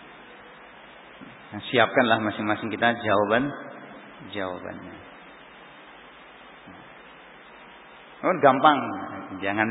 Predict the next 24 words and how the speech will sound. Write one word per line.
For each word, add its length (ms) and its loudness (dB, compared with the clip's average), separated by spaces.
bilang 320 2
gampang. 380 2
Ketika 300 -2
nanti 240 2
Allah 180 4
mengat-, 380 -2
Allah 220 6
sudah 160 6
mengabarkan, 500 6
"Yauma 300 2
nakhtimu 500 0
ala 400 6
afwahihim." 760 0
Ketika 320 2
kami 320 4
mengunci 640 2
mulut-mulut 680 4
mereka, 460 6
kita 160 2
nggak 160 8
akan 160 4
bisa 240 2
bicara 320 6
lagi. 280 4